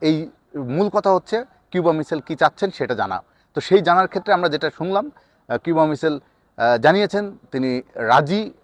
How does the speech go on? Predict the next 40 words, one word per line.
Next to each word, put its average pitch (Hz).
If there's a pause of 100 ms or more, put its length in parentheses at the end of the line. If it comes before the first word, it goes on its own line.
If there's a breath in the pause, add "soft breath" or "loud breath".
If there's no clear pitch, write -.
বাংলাদেশ 123
ফুটবলে 123
আসতে, 180
তিনি 117
বাংলাদেশের 113
হয়ে 110
ভবিষ্যতে 107
খেলতে 107
রাজি। 131 (220 soft breath)
দৈনিক 156
আজকের 175
পত্রিকা 165
আরও 151
একটি 190
খবর 143
আম-, 131
আমরা 120
দেখলাম 151
এই 113 (160)
কিউবা 123
মিচেলকে 117
নিয়ে। 127
কিউবা 123
মিচেলের, 117 (140)
এ, 107
এই 135
নিউজে 170
বলা 135
হচ্ছে 131 (340 soft breath)
বাফুফের 147
গতকাল 147
যে 160
সাধারণ 147
সম্পাদক 160 (100)
ইমরান 135
হোসেনের 160
স্বাক্ষরিত 156
যে 151
চিঠিটা 190
পাঠিয়েছিল 117